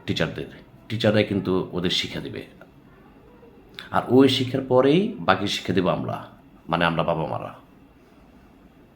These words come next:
এই কাজটা করেন না প্লিজ, আপনার কাছে হাত জোর করতেছি। আপনার সন্তান আপনি নিজে বাঁচান। এখানে যদি সবাই যদি সবার বাচ্চাদের বাঁচায়, ওদের ভবিষ্যৎ যদি উজ্জ্বল করে, আদব কায়দা শেখায়,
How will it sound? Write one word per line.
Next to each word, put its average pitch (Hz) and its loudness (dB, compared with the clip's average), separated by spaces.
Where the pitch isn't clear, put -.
এই 95 0
কাজটা 87 -6
করেন 82 -2
না 71 -4
প্লিজ, - -8
আপনার 85 -4
কাছে 80 -6
হাত 85 0
জোর 87 0
করতেছি। - -14
আপনার 90 0
সন্তান 90 -2
আপনি 73 -6
নিজে 82 0
বাঁচান। 67 -6
এখানে 90 -2
যদি 98 0
সবাই 101 2
যদি 104 0
সবার 98 0
বাচ্চাদের 92 -2
বাঁচায়, 85 0
ওদের 85 -4
ভবিষ্যৎ 87 0
যদি 87 -4
উজ্জ্বল 85 -4
করে, - -10
আদব 98 4
কায়দা 101 2
শেখায়, 87 -2